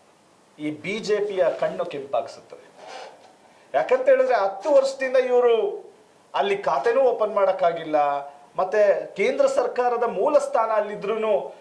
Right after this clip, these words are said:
ದೆಹಲಿ ಜನ ಬಿ ಜೆ ಪಿಗೂ ಆಶೀರ್ವಾದ ಮಾಡಿರ್ಲಿಲ್ಲ, ಮತ್ತೆ ಕಾಂಗ್ರೆಸ್ಗೂ ಆಶೀರ್ವಾದ ಮಾಡಿರ್ಲಿಲ್ಲ.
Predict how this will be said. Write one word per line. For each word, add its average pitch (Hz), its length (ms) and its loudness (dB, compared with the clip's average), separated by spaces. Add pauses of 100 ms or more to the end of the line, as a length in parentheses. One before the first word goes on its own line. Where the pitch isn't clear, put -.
(220)
ದೆಹಲಿ 262 300 0
ಜನ 226 200 0 (680)
ಬಿ 156 100 -10
ಜೆ 190 140 -4
ಪಿಗೂ 262 280 0
ಆಶೀರ್ವಾದ 226 460 0
ಮಾಡಿರ್ಲಿಲ್ಲ, 208 920 0 (360)
ಮತ್ತೆ 123 200 0
ಕಾಂಗ್ರೆಸ್ಗೂ 139 560 -4
ಆಶೀರ್ವಾದ 117 520 2
ಮಾಡಿರ್ಲಿಲ್ಲ. 85 560 -10